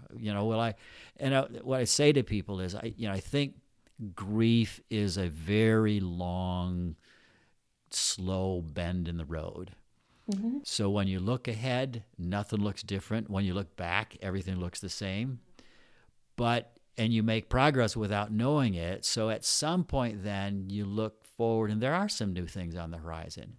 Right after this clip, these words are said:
Speaker 2: Yeah.
Speaker 1: And you look back and some things that were issues are no longer there.
Speaker 2: Uh-huh.
Speaker 1: But
Speaker 2: That's
Speaker 1: you
Speaker 2: a great analogy.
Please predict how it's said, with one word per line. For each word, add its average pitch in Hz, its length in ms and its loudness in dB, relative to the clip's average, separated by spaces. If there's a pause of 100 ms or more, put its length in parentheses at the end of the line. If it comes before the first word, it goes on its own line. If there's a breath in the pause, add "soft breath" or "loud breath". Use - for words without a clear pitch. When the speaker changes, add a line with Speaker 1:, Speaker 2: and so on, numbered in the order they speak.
Speaker 2:
Yeah. 196 220 -2 (160)
Speaker 1:
And 120 140 0
you 120 100 4
look 123 260 0
back 120 360 2
and 101 80 0
some 113 220 0
things 110 240 2
that 110 160 -2
were 104 140 -2
issues 104 460 -2
are 90 120 -4
no 95 240 -2
longer 90 580 -2
there. 82 500 -6 (100)
Speaker 2:
Uh-huh. 185 280 -6 (800 soft breath)
Speaker 1:
But 120 160 6
Speaker 2:
That's 117 160 6
Speaker 1:
you 113 60 4
Speaker 2:
a - 20 -4
great 175 340 0
analogy. 165 400 -6